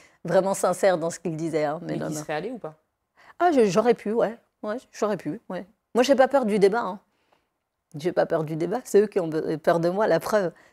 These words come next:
Speaker 1: c'est qu'ils ont tout fait pour que j'arrête. <laughs> Voilà.
Speaker 2: Bah, si, si, euh, notre cher, euh, Cyril Hanouna entend <laughs> et voit
Speaker 1: Mm.
Speaker 2: cette émission, il sait ce qu'il faut faire, hein, pour, euh, faire, euh, du vrai débat.
Speaker 1: Ouais. En tout cas, moi, j'ai pas l'intention d'aller me, tu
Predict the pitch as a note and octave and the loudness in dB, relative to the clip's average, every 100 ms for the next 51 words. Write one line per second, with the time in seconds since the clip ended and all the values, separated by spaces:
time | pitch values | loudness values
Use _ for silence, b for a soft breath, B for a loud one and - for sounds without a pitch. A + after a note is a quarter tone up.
0 | _ F#3+ F#3 F#3 - A3+ G#3+ F#3+ E3+ F3 | _ -2 0 0 0 0 0 0 4 4
1 | F3 - - b _ - G3+ D#3+ F#3 _ | 4 2 -6 b _ -6 -2 -2 -4 _
2 | _ C#3+ C3+ G#3 F#3 F3+ G3 G3+ E3+ D3 | _ -12 -6 -4 -4 -6 -6 -6 -6 -6
3 | C#3 C#3+ - D3+ F#3 F3+ D3+ C#3 - - | -8 -12 -12 -12 -8 -8 -8 -10 -10 -10
4 | G3 F#3+ E3+ F3 F3 E3+ _ - - E3+ | -8 -6 -8 -8 -10 -10 _ -18 -12 -12
5 | - A3+ A3 G#3+ G#3 - C4 _ - - | -8 -8 -8 -12 -14 -14 -14 _ -16 -8
6 | A3 G3 A3 A3+ G3+ F3+ E3 G#3 D4+ - | -4 -4 -4 -8 -8 -8 -6 -6 -8 -12
7 | _ _ _ - - A3+ A3+ - D#3+ E3+ | _ _ _ -18 -10 -10 -10 -12 -8 -8
8 | D#3+ D#4+ C#4+ C#4 F#3 D3 C#3+ C#3+ C#3+ D3+ | -6 -8 -10 -12 -10 -10 -10 -14 -16 -20
9 | _ _ _ - F3 D#3 C#3 C#3+ D3+ D#3 | _ _ _ -10 -8 -8 -10 -12 -10 -8
10 | D#3 D3+ A#3 _ _ E3+ D#3+ - - F3+ | -8 -12 -16 _ _ 0 0 -2 -10 -10
11 | - G3 F#3 E3 D#3+ E3 D#3+ D#3+ D#3 E3 | 0 2 2 0 0 0 0 -2 -4 -2
12 | D3+ C#3+ C#3+ C#3 C#3 | 0 2 2 0 -2